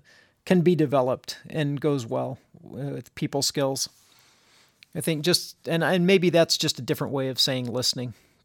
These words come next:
but trying to put yourself in, in a person's shoes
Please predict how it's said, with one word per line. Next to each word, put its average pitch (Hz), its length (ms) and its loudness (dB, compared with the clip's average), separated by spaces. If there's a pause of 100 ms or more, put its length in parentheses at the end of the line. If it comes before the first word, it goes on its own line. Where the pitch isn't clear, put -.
(140)
but 131 260 0 (580)
trying 190 320 2
to 147 360 0 (680)
put 226 180 6
yourself 185 460 4
in, 151 360 -2 (220)
in 160 160 0
a 147 60 -2
person's 151 420 -2
shoes 147 460 0